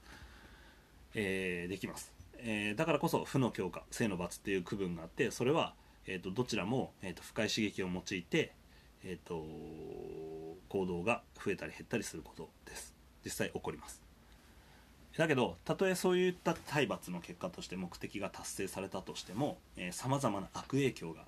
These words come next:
あります。ですから、えー、もう一度、体罰は絶対にすべきではありません。で、体罰をすべきでない理由、えー、挙げています。まず一番重要な点です。えーと、学習効果が一時的で、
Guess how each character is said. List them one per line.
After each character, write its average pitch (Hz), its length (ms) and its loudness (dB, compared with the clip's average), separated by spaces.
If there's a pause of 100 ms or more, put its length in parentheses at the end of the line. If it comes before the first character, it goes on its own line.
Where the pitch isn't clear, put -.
(120)
あ 90 80 0
り 87 60 -2
ま - 100 -12
す。 - 160 -12 (240)
で 110 80 -4
す - 80 -8
か 123 80 -2
ら、 120 180 2 (180)
え 82 840 -4
ー、 82 60 -8
も 90 60 -4
う - 20 -2
一 - 140 -6
度、 90 100 -6 (720)
体 104 160 4
罰 90 180 -2
は 90 80 -2
絶 95 180 -4
対 104 160 0
に 104 80 0
す 104 140 -6
べ 104 80 2
き - 100 -8
で 139 60 0
は 127 160 0 (200)
あ - 40 -2
り 85 80 -4
ま - 80 -16
せ - 80 -10
ん。 - 40 -16 (1400)
で、 131 60 -8
体 185 140 6
罰 135 180 0
を 95 40 0
す - 120 -2
べ 131 120 6
き 123 80 -4
で 95 100 2
な 87 160 -2
い 76 160 -10
理 95 160 -2
由、 87 180 -2 (220)
え 110 60 0
ー、 104 60 0
挙 95 160 0
げ - 20 -4
て 90 100 -8
い 82 60 -8
ま 78 100 -14
す。 - 240 -16
ま 135 100 0
ず 131 120 -8
一 120 260 2
番 165 240 4
重 117 300 4
要 101 160 6
な 90 160 -4 (180)
点 87 160 -4
で 80 80 -10
す。 - 180 -12 (380)
え 101 120 -2
ー 87 40 -2
と、 90 140 0
学 107 240 4
習 170 320 6
効 165 300 4
果 92 120 -4
が - 220 -2
一 123 320 2
時 120 100 6
的 110 300 0
で、 117 180 2